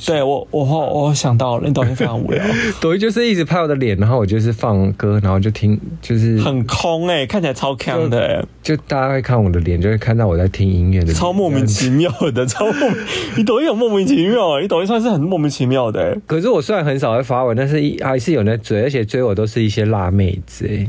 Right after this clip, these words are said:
Speaker 2: 就是那些
Speaker 1: 哎，我最近抖音很多人在追，我不知道为什么欸。
Speaker 2: 就是那些，而且都是那些辣妹。
Speaker 1: 真的哦。
Speaker 2: 对，就是辣妹来追我。
Speaker 1: 哎，换我分享是不是？
Speaker 2: 对啊，换你交代啊。
Speaker 1: 好啦，我就是想交代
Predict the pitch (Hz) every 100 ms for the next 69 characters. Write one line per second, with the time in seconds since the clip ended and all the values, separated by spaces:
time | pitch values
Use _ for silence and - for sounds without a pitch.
0 | 110 - 113 117 113 170 110 226 127 -
1 | 131 160 117 123 127 120 120 139 131 139
2 | 131 151 147 - 101 - 147 139 131 131
3 | 131 117 107 110 90 87 98 95 - 110
4 | - - - - - 131 143 127 - -
5 | - 92 98 95 98 101 87 90 90 87
6 | - - - - - - - - - 190
7 | 202 214 143 110 147 135 117 123 123 -
8 | 113 104 110 101 85 90 87 90 85 85
9 | 87 101 104 - 120 120 120 113 135 170
10 | 143 107 120 123 131 120